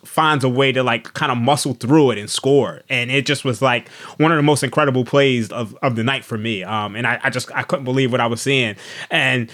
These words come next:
you know, we were kinda in the midst of, you know, Cleveland was in the midst of a run, so we were trying to, like, you know, hold serve. And, you know, I think Joe, it was like,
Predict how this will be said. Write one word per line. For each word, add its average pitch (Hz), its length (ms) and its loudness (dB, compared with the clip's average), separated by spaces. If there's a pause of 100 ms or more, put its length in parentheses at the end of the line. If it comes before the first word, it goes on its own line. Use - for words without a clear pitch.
(160)
you 143 100 4
know, 135 100 4
we 151 140 6
were 160 140 4
kinda 156 340 0
in 135 180 0
the 135 80 2
midst 135 360 2
of, 120 400 2 (240)
you 131 100 0
know, 117 100 0
Cleveland 165 340 2
was 139 120 4
in 139 60 2
the 131 80 2
midst - 180 0
of 123 120 2
a 120 60 2
run, 123 400 2
so 131 220 2
we 127 140 4
were 143 100 2
trying 135 280 0
to, 123 60 0
like, 120 220 0 (320)
you 131 80 0
know, 117 220 -2 (460)
hold 160 300 2
serve. 147 640 2
And, 127 460 -2 (260)
you 135 80 2
know, 131 80 4
I 120 80 0
think 135 220 -4 (200)
Joe, 147 240 2
it 151 220 0
was 139 140 2
like, 127 280 -2